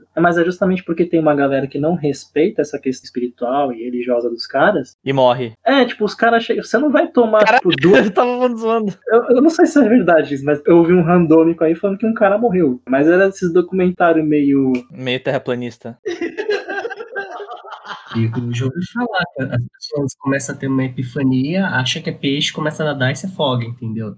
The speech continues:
Speaker 1: Isso, exatamente. É porque justamente o cara chegou e falou assim, mano, o problema é quando a pessoa não, não entende essa questão cultural e religiosa que os caras têm. Tipo, os caras acham que é um rolê pra você ficar loucão e fazer merda.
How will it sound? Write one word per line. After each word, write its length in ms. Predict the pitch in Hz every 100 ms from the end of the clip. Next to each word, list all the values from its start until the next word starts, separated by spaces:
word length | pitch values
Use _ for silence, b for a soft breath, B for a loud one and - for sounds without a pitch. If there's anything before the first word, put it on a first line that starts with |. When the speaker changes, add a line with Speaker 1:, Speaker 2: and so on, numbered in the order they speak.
| -
Speaker 1:
Isso, 400 | 220 240 147 156 190
exatamente. 720 | 143 151 190 185 165 165 - 208
É 80 |
porque 300 | 180 180 -
justamente 400 | 196 - 208 -
o 80 | 196
cara 260 | - 185 185
chegou 320 | 175 185 170
e 80 | 180
falou 240 | - 185
assim, 260 | 180 - 165
mano, 260 | 202 151
o 80 | 135
problema 460 | 151 170 143 175 165
é 40 |
quando 240 | - 147 151
a 60 |
pessoa 420 | - 143 - 156
não, 120 | 160 151
não 260 | 131 127
entende 760 | 127 - 139 135 123 120 117 _
essa 260 | 127 - -
questão 420 | 123 - 123 120
cultural 640 | - 131 - 127 120 147 135
e 60 |
religiosa 540 | 123 127 123 127 120 120
que 80 |
os 60 | -
caras 300 | - 127 117 -
têm. 320 | 135 226 - _
Tipo, 160 | - 208
os 60 | -
caras 260 | 214 208
acham 140 | 214 -
que 60 |
é 20 |
um 180 | 220 185
rolê 500 | 175 202 190 185 302
pra 120 | 427
você 200 | 151 147
ficar 220 | 156 - 160
loucão 420 | 156 151 - 147
e 60 |
fazer 260 | 143 147 143
merda. 560 | 143 156 220 196 131